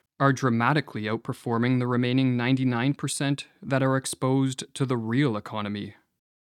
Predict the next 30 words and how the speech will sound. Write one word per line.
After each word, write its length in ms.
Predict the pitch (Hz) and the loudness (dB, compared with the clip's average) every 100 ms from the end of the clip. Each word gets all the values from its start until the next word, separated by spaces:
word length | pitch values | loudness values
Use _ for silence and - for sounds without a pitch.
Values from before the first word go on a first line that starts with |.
| _ _ _ _ _ _ _ _ _ _ _ | _ _ _ _ _ _ _ _ _ _ _
In 140 | - 139 | 4 6
addition 400 | 113 139 - 117 | 6 4 4 2
to 180 | - 117 | 2 0
allowing 360 | 113 117 113 | 4 4 4
politicians, 840 | 110 - 117 110 127 - 131 135 123 | 2 0 0 0 -2 0 4 4 2
bureaucrats, 800 | 123 117 117 - 110 123 - - | -2 -2 -2 -2 -2 0 -2 0
and 80 | 123 | 2
the 100 | 113 | 2
upper 180 | 113 113 | 2 -4
class 520 | - 131 113 113 - | -2 0 0 -2 -6
to 180 | - 113 | -6 -4
leech 380 | 120 120 - | -2 -2 -6
wealth 420 | 107 120 113 - - | -4 -2 -2 -6 -10
from 200 | - 113 | -2 -2
the 100 | 104 | 0
rest 240 | 117 - | -2 -2
of 100 | 107 | -4
us, 400 | 101 120 - - - _ _ _ _ | -2 -2 -4 -8 -16 _ _ _ _
there 140 | 135 151 | 4 4
is 100 | 151 | 4
a 60 | |
further 420 | - 131 160 131 | 0 2 4 4
reason 400 | 104 107 104 110 | 2 -2 -2 2
why 180 | 110 110 | 2 2
a 60 | 110 | 2
monetary 560 | 113 117 113 120 113 | 2 2 0 0 0
inflation 580 | 113 113 - 110 110 127 | 2 0 -2 -2 -2 0
is 160 | 120 - | 0 -2
economically 600 | 123 120 117 113 117 135 123 | -6 -2 2 2 2 0 -4
destructive. 800 | 110 - 131 135 107 95 - | -2 0 0 0 -6 -8 -10